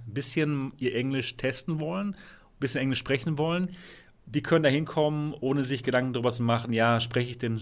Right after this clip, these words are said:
äh, gut genug Englisch? Nö, einfach hinkommen, einfach ein bisschen mit uns, äh,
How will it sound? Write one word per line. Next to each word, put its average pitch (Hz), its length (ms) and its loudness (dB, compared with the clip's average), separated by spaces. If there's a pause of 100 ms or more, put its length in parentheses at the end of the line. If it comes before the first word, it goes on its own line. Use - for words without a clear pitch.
(160)
äh, 101 580 -4
gut 127 140 -2
genug 120 280 4
Englisch? 127 320 0
Nö, 190 160 4
einfach 139 260 6
hinkommen, 139 440 4 (300)
einfach 127 180 6
ein - 40 4
bisschen 120 440 2 (220)
mit 127 100 2
uns, 117 300 4
äh, 107 400 4